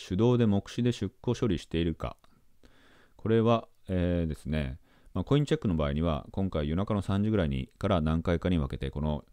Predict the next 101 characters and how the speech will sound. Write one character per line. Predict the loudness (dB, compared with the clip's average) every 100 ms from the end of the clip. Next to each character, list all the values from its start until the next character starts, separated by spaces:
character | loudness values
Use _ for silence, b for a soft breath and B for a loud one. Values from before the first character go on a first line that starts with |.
| b b b
あ | b -8
の、 | -6
出 | -8 -8
金 | -4 -2
が | -2
行 | -2
わ | -2
れ | -2
た |
よ | -2
う |
な | -4
ん | -8
で |
す | -10
け | -8
ど |
も、 | -4 -4 -4 -14 b b b b
こ | 2
れ | 4
を | 4 2 -2 -18 -10
コ | -2 0
イ |
ン |
チ | 0
ェ |
ッ | -2
ク | -2
で |
は | -2 -4 -4
自 | -2
動 | 2 2
化 | 0 -4
し | 0
て | 2
る、 | 2 0 -4 _ -20 _ -20 _
い | -2
る | -2
ん | -2
で |
す | -2
ね。 | -2 -4 -6
自 | -4
動 | -2
化 | -2
ク | 0
ロ | -2
ー |
ン | -2
で |
し | -6
て | -10
い |
る。 | -12 -12 -8
ま | -4
あ、 |
こ | 0
れ | 2
は | 2 0 -4 b b b b b
利 | 2
便 | 4 2
性 | 2 2
は | 2
高 | 0 2
い | 2
で | 0
す | -2
よ |
ね。 | -2 -2 -6
い |
つ | -4
で | 0
も | 2
引 |
き | 0 -2
出 | -2
せ | -2
る。 | -6 -10 -20 -12
そ | -10
し | -6
て | -4 0
土 | 0
日 | 0
で | 0
も | -2
引 | -4
き | -6
出 |
せ | -6 -8
る。 | -10 -16 -20
平 | -6 -4
日 | -4 -4
ま | -6
で |
待 | -4 -2
た |
な | -4
く | -4
て | -8
い |
い。 | -10